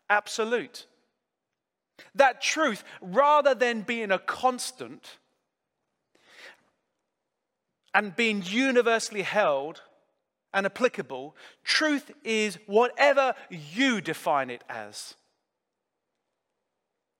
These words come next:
Whatever you define as truth is your truth. Who's heard that phrase, "my truth"? It's becoming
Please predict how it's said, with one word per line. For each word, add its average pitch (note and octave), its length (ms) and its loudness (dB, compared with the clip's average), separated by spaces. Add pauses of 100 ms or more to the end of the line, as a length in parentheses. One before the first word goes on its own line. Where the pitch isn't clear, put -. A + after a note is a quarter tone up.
(400)
Whatever C#4+ 480 4
you C#4+ 360 2
define A#3+ 540 2
as A3 120 -8
truth G3+ 380 -4
is D#3+ 240 -8 (340)
your E3+ 260 -4
truth. - 500 -10 (760)
Who's C#4 200 -8
heard A#3+ 180 2
that G#3+ 160 2
phrase, G3 340 -2
"my F3 220 -2
truth"? - 480 -12 (1040)
It's - 80 -20
becoming B3 480 -2